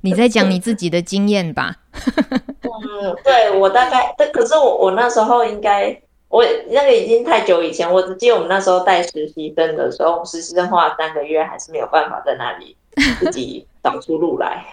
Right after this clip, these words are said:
Speaker 2: <laughs>
Speaker 1: 诶，那到底那些渔温养殖业者他们怎么去分辨自己的？好啦，自己一定会。但我说我们如果去那里的话，是需要带着指南针吗？指出东西南北的方向吗？
Speaker 2: 不用啦，其实 Google 都，都有办法，就是，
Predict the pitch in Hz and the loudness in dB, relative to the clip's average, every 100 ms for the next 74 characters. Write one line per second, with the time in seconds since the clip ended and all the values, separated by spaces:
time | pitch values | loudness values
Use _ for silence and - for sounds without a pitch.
0 | - 185 190 285 339 359 359 247 339 320 | -12 -8 -2 0 0 -2 -4 -4 0 2
1 | 254 240 285 269 269 277 202 220 233 240 | 4 4 2 2 0 0 -2 -2 2 2
2 | 240 247 - - - 202 190 196 240 214 | 2 0 -6 -10 -2 0 0 2 2 4
3 | 190 226 214 185 165 165 - _ - 240 | 2 2 2 0 -6 -8 -10 _ -4 -4
4 | - 214 214 226 202 202 202 170 151 160 | 0 0 2 2 0 0 -4 -8 -8 -8
5 | - _ - 156 143 - 202 151 156 170 | -8 _ -8 -6 -6 -6 -6 -6 -8 -6
6 | 190 180 175 147 - - 285 254 202 226 | -4 0 -2 -2 -10 -4 0 0 2 2
7 | 190 170 185 175 - 220 220 180 143 151 | 2 -2 -4 -4 -2 0 0 -2 -4 -6
8 | 196 175 175 247 - 247 240 254 233 202 | -4 -4 -4 -4 2 2 2 0 0 0
9 | 180 175 165 165 185 202 208 196 202 170 | -2 -6 -4 -4 -2 0 0 0 -2 -6
10 | 156 214 196 190 196 202 208 185 170 170 | -2 0 2 0 0 -2 -2 -2 -2 -4
11 | 147 160 180 190 208 180 160 156 180 277 | -4 -4 -4 -4 -4 -4 -6 -6 -2 -2
12 | 285 240 185 240 262 254 233 - - 240 | 2 2 2 0 -2 2 2 0 -4 -2
13 | 247 220 165 202 202 202 202 202 156 175 | 2 4 4 2 0 0 0 2 2 2
14 | 175 175 117 - 240 254 254 226 - - | 0 0 0 0 -4 -6 0 0 0 -10